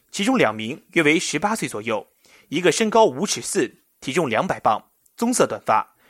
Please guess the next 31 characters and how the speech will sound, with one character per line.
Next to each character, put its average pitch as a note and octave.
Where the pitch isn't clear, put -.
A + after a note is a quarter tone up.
身 A#3
穿 A#3
酒 A#2
红 -
色 F#3
衬 C3
衣 D#3+
和 B2+
Dickies E3+
裤 D#3
子； -
另 G#3
一 A2
个 G#2+
身 G#3+
高 G#3+
约 G#3+
五 C3+
尺 -
四， -
体 C3
重 F3+
一 F3+
百 D3+
九 A2
十 -
磅， C3+
棕 A#3
色 F#3
短 G#2
发， -